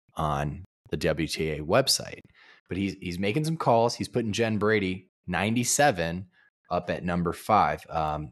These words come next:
I, I'll, I can pull up the rankings I wrote down for, for my other players, uh, and I can pull up how much that jumps other players. But who's number six? I'm gonna guess it's, um, is it Sophia Kenin?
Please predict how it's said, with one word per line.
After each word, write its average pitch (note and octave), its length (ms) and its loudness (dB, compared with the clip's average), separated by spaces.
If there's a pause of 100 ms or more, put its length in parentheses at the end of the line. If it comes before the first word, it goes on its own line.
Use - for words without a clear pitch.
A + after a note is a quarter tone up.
I, - 80 0 (1120)
I'll, G2+ 280 4
I G#2+ 120 4
can G#2 160 2
pull G#2+ 160 2
up G2+ 100 2
the F#2 80 2
rankings F2+ 440 2
I F2+ 100 0
wrote F#2 260 0
down F2+ 340 2
for, E2+ 380 -4
for F2 180 -6
my E2 200 2
other E2+ 160 0
players, D#2 540 -2
uh, D2+ 400 -2 (540)
and E2+ 100 -2
I E2 40 0
can F2 140 -4
pull F#2 320 2
up D#2+ 300 2 (520)
how F#2 160 2
much F#2 240 0
that D#2+ 160 2
jumps F2+ 340 -2
other F2 160 0
players. F2+ 320 0
But F2 160 -2
who's A#2+ 300 0
number A#2+ 240 4
six? - 340 2
I'm F2 80 2
gonna F#2+ 160 2
guess F2 360 2
it's, - 300 -6
um, D#2 380 -2
is D#2+ 160 -6
it E2 120 -8
Sophia F#2 500 2
Kenin? A#2+ 480 0